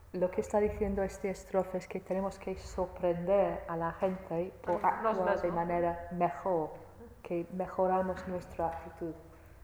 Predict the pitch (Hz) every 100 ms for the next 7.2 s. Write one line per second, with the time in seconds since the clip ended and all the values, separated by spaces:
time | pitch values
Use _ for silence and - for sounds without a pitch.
0 | - 208 226 165 - - - - - -
1 | - 208 214 220 226 214 220 - 220 240
2 | 220 214 - 208 175 - - 196 - -
3 | 214 214 226 226 190 - 196 - 180 170
4 | 220 214 180 165 - - 180 160 175 196
5 | 175 - - - - - - - 190 185
6 | 202 196 - 202 185 185 180 - 208 180
7 | 170 190